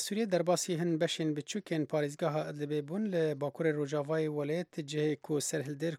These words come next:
کۆنترۆل دکن و ئەف ساڵن درێژن کۆ دەسەڵاتە سەرۆکێ سووریە بەشار ئەسەد لێ نەمایە. لە درێژیە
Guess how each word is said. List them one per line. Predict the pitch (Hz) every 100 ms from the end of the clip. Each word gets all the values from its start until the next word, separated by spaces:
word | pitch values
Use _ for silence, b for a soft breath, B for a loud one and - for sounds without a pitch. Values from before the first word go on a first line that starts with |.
| -
کۆنترۆل | 156 147 - 185 175
دکن | - 214 220
و | 208
ئەف | 160 -
ساڵن | 170 156 156 135
درێژن | 147 214 160 147 147 -
کۆ | 147 139
دەسەڵاتە | - 147 151 156 -
سەرۆکێ | 143 143 - 135
سووریە | - 156 135
بەشار | 131 - 151 143 143 -
ئەسەد | - 147 -
لێ | 156 143 165
نەمایە. | 160 120 117 113 - B B B B B B
لە | 190 170
درێژیە | 190 170 208